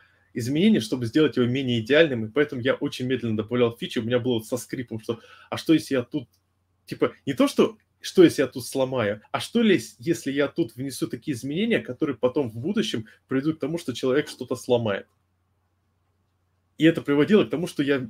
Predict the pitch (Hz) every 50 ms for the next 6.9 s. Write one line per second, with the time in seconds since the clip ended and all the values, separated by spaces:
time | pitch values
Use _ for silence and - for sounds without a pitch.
0 | - _ _ 151 - - - 160 156 139 131 123 120 - - 135 120 117 113 135
1 | 151 170 170 165 160 160 - - - 123 117 113 110 117 117 131 139 143 143 139
2 | 131 - - - 120 110 104 107 107 110 120 135 139 131 - - - - - -
3 | - - - _ _ _ 127 143 143 - 139 127 127 143 139 117 120 120 127 180
4 | 220 247 254 220 208 - - 127 120 - 131 120 - - 123 - - 117 135 170
5 | 185 165 - - - _ _ 131 143 135 170 196 196 - - 151 117 - 120 -
6 | - - - - - - - - 247 254 214 - 214 254 226 196 156